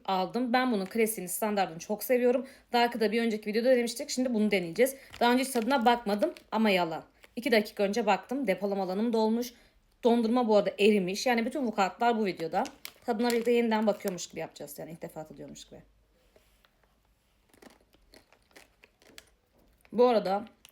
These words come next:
hakikaten söylüyorum. Yani net. O kadar güzel ki. Yani sizin tavsiyenizin üzerine aldım. Hakikaten çok beğendim. İçini dışını böyle tam anlamıyla göstermek isterdim ama olmadı.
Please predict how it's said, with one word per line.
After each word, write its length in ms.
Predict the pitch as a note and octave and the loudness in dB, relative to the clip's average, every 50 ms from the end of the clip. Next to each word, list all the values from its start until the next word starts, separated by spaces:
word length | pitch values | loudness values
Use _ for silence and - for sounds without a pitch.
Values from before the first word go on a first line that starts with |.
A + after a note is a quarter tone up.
| _ - | _ -6
hakikaten 520 | - G3+ - C#4+ C#4 - A#3 G#3+ F3 E3 D#3+ | -6 -4 -4 -4 -4 -4 -6 -6 -6 -8 -8
söylüyorum. 400 | D#3 - D#3+ D#3 D3+ D#3+ D#3+ E3+ | -10 -10 -10 -10 -10 -10 -10 -8
Yani 280 | E3 E3 E3 E3+ F#3 | -8 -8 -6 -2 0
net. 260 | G#3 G#3 G#3+ G#3 - - _ _ _ _ _ _ _ _ - - | 2 2 0 0 -4 -14 _ _ _ _ _ _ _ _ -18 -16
O 80 | - - | -10 -6
kadar 300 | - B3 A#3 B3+ B3+ A#3+ | -2 0 2 2 2 2
güzel 440 | A3 G3+ F#3+ G3+ A3+ A#3+ C4 B3+ | 0 -2 -2 0 0 0 0 -2
ki. 220 | - - D#3+ D#3+ D#3 - _ _ _ _ _ _ - _ - _ _ _ _ - | -4 -6 -6 -6 -8 -10 _ _ _ _ _ _ -20 _ -20 _ _ _ _ -8
Yani 200 | G3+ F#3+ F3+ E3 | -6 -6 -6 -6
sizin 300 | - - G#3 G3 A#3 A3+ | -8 -8 -6 -6 -6 -4
tavsiyenizin 580 | - G#3+ F3+ F3 - - F#3 F3 F3+ G#3 - - | -2 -2 -2 -4 -4 -6 -8 -8 -8 -8 -10 -12
üzerine 280 | - D#3 E3 E3 D#3 D#3 | -12 -10 -10 -10 -8 -10
aldım. 280 | D#3 D#3 D#3 - G#3+ G#3+ _ _ _ _ _ - | -12 -12 -12 -12 -14 -16 _ _ _ _ _ -10
Hakikaten 440 | G#3 G3+ - - A3 F#3 G3 F#3+ | -10 -8 -6 -4 -4 -4 -4 -6
çok 240 | F#3 - F3 - - | -8 -10 -14 -14 -12
beğendim. 340 | - D#3+ D3+ D3 - - - _ _ _ _ _ _ _ _ _ _ _ _ _ - | -10 -10 -10 -12 -14 -16 -18 _ _ _ _ _ _ _ _ _ _ _ _ _ -16
İçini 320 | - F#3+ - G3 G3 F3+ | -14 -10 -8 -8 -8 -8
dışını 260 | E3 - - F#3+ F3 F3 | -8 -10 -10 -10 -6 -6
böyle 180 | F3 E3+ E3 E3 - - - - - - | -6 -6 -6 -8 -14 -20 -20 -20 -20 -16
tam 160 | - G3 G3 | -12 -10 -8
anlamıyla 300 | F#3+ F3+ F#3 F#3 F3+ F3 | -8 -8 -8 -8 -8 -8
göstermek 440 | E3+ F3 F3 - F#3+ F3 E3 F3+ - | -10 -10 -14 -14 -14 -12 -12 -12 -14
isterdim 300 | - - E3+ D#3+ E3 F3 | -12 -12 -10 -10 -10 -10
ama 200 | F3+ E3+ D#3+ E3 | -12 -14 -14 -14
olmadı. 340 | - F3+ F#3+ F3+ D#3+ D#3 - | -14 -12 -12 -12 -12 -16 -18